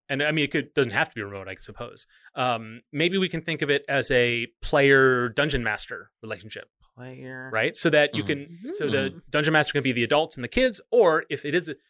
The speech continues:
Speaker 1: it is an all ages game, so y-, you can just pick one adult <laughs> to, to be the D M or in the, in the case. It could still work.
Speaker 2: Okay.
Speaker 1: Um, but it could, that could be kind of our,
Speaker 3: Yeah.
Speaker 1: um, our primary expectation is that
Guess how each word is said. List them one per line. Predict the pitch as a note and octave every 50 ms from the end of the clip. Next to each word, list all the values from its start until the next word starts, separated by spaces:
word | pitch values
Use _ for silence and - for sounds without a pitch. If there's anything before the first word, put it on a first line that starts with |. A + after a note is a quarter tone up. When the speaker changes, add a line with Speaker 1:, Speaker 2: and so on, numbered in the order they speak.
| _ _ -
Speaker 1:
it | B2+
is | D3+ B2
an | C3+
all | B2 A#2+ C3 F#3
ages | A3+ - C#3 A2+
game, | G2 A#2+ G#2+ G#2+ A2 A2+
so | - - D3 B2+
y-, | B2 C3+ - _
you | D3 C3
can | A#2+ - B2+ A2
just | A#2+ - -
pick | - C#3 C3 - _
one | A2+ A2+ B2+ C3 B2 A#2+ A#2+
adult | A2+ G#2+ A2+ G#2+ G2+ -
<laughs> | - F3 F#3 - -
to, | D3+ D#3+ C#3
to | - C#3
be | A#2+ D3
the | B2 A#2+
D | A2 - B2+ B2+ -
M | - - _ _ _ - - -
or | - D3+ -
in | - D3 B2+ B2
the, | B2+ - -
in | A#2+
the | A#2 B2
case. | - - G#2 -
It | -
could | - D3 -
still | - - A3 G3 D3+ C3
work. | C3+ E3 D3 G#2 G2+ - - E4+
Speaker 2:
Okay. | F4+ E4+ - - - F#2+ G2+ - _
Speaker 1:
Um, | - B2 B2 A#2+ A2+ A2+ A2+ A2+ -
but | E3 D#3 D#3+
it | D3+
could, | - F3+ D#3
that | E3 E3+
could | - F3 D3
be | D#3+
kind | D3 - D#3+ D#3 D3
of | C3+ B2+
our, | B2+ B2 B2 A#2+ A#2+ A#2 A2 F2+ - _ _ _ _ _ _ _ _ _
Speaker 3:
Yeah. | C#3 B2 A#2 A2+ A2 G#2+
Speaker 1:
um, | G#2 G#2 G2+ G2+ G2+ - - - - _ - _ _
our | A#2+ A2 G#2+ G#2 _ _ _ _ _
primary | - - D#3+ D#3 D3+ D3+ C#3+ C3+ C3 B2+ B2 A#2+ A#2+ A#2 A2+ A2 A2 G#2+ A2+ - _ _ -
expectation | C3 - - B2 G#2+ - - D3 C#3 C3 - - - G#2 F#2+ G2+ G2 _ _ _ _ _ _ _ _ _ _
is | A#2 A#2 A2+ - -
that | B2 G#2+ G#2+ G#2 G2+ -